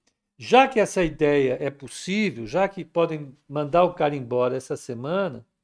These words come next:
é possível que, pra ele se defender de qualquer acusação futura, ele dê um aumento agora. Então, ele pode dar um aumento de dez a quinze por cento a qualquer momento.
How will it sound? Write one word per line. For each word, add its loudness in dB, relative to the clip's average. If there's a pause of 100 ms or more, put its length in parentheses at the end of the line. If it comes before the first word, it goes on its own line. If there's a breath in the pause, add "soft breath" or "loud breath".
(920 soft breath)
é 8
possível -4
que, -16
pra 0
ele 0
se -12
defender -2
de -8
qualquer -2
acusação -10
futura, -12 (540)
ele -6
dê -4
um -4
aumento -4
agora. -2 (460)
Então, -14
ele -8
pode -2
dar 0
um 0
aumento -4
de -8
dez -2
a -4
quinze -12
por -20
cento -8
a -4
qualquer -8
momento. -6